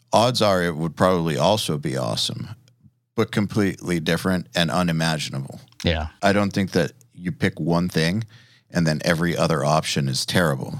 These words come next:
Speaker 1: I think, uh, like you said, there's a thousand different ways to do it right. What I wonder is, do you ever get that feeling, uh, when you're working on something of, you know it when you hear it, right? Like,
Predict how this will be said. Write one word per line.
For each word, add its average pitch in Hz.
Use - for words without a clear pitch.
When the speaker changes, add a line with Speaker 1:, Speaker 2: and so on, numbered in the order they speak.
Speaker 1:
I 78
think, 82
uh, 69
like 76
you 76
said, 73
there's 73
a 87
thousand 82
different 76
ways 76
to -
do 71
it 60
right. 76
What 92
I 107
wonder 117
is, 87
do 110
you 139
ever 131
get 113
that 104
feeling, 95
uh, 80
when 78
you're 80
working 82
on 82
something 82
of, 69
you 95
know 92
it 73
when 80
you 73
hear 67
it, -
right? 76
Like, 71